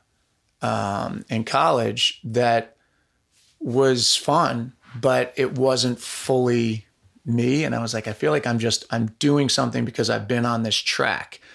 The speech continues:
and I don't know if I really want to be." And in that journal, like, was the first, that was the first hints of me going, like, "What do I wanna do with my,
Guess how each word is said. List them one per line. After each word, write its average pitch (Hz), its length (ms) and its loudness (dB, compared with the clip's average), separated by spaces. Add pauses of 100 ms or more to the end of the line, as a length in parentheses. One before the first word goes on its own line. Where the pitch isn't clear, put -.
(140)
and 120 140 0
I 113 60 2
don't 131 240 2
know 127 140 2
if 120 120 -4
I 123 40 0
really 110 560 -2 (680)
want 131 380 2
to - 80 -2
be." 127 320 -4
And 131 140 0
in 147 220 2
that 143 200 2
journal, 131 640 0 (120)
like, 113 200 -2
was 117 180 -2
the 110 60 -4
first, - 460 -2 (180)
that 127 100 0
was 123 120 -2
the 123 60 -2
first - 320 -2
hints 143 320 -2
of 107 100 -6
me 117 140 0
going, 113 180 0
like, 104 120 -8
"What 120 120 0
do 143 80 4
I 139 60 4
wanna 123 240 0
do 120 440 2 (1200)
with 123 300 0
my, 120 440 -4